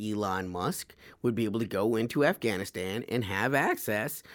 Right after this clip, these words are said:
to all those rare earth minerals. And rare earth minerals more than likely will be the energy that powers the next hundred years.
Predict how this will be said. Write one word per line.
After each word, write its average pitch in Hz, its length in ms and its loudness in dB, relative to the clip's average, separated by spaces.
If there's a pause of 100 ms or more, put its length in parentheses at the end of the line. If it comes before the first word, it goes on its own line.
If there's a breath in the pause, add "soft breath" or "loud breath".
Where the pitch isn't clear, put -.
(140 loud breath)
to - 140 -4
all 117 260 0
those 123 320 0
rare 107 240 0
earth 104 320 -4
minerals. 117 500 -4 (220 soft breath)
And 110 200 0
rare 139 200 6
earth 147 280 2
minerals 110 480 -2
more 101 360 0
than 151 240 4
likely 101 400 -2
will 113 220 2
be 127 120 0
the 147 220 0
energy 110 640 -2 (340 loud breath)
that 110 380 0 (160)
powers 117 800 2
the 110 180 0
next 107 300 0
hundred 95 320 -4
years. - 400 -12